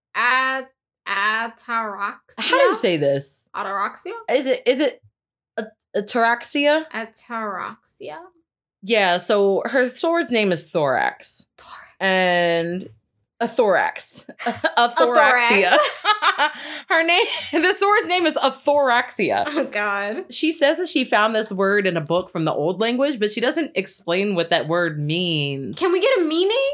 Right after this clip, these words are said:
Speaker 2: Like, I'm like, "Sarah, not everything has to be shrouded in mystery. You can just give me
Speaker 1: Right.
Speaker 2: the answer now.
Speaker 1: Give me the
Speaker 2: Give me the answer
Speaker 1: meaning.
Speaker 2: now."
Speaker 1: Exactly. So once she gives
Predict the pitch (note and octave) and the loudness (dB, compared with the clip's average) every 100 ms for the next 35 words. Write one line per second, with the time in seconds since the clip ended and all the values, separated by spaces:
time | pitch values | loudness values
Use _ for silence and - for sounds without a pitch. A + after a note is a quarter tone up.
0 | D5 C5+ E4+ E4+ E4+ _ _ _ _ F4 | -6 -2 0 0 -4 _ _ _ _ 0
1 | F4+ F4 - F4 D#4+ F4 - D4 D4 B3+ | 0 0 0 2 2 0 0 -2 -2 -2
2 | B3+ G#3+ G#3 - F#3+ E3 F3 D#3+ D#3 D#3 | -2 -4 -6 -4 0 0 0 0 0 0
3 | E3 D3 D3+ E3+ F#3+ B3+ F4+ E4 F#3 E3+ | 0 -4 -2 -4 -2 0 2 4 4 2
4 | - C#3 - - F4 F4+ G4 D#4 D#4+ E4 | 0 -2 -2 -2 -2 0 -2 0 2 4
5 | C#4+ A3 G#3 F3+ C#3+ - C#4 D#4+ E4 F4+ | 4 4 2 0 -2 -4 -4 -2 -2 -2
6 | E4 A#3 G3+ F#3 G#3+ - _ _ - D4 | -4 -4 -4 -8 -14 -20 _ _ -6 -2
7 | C#4 D#4 G4 C#4+ B3+ D4 D4 C#4+ | -2 -2 -2 -4 -4 -4 -4 -12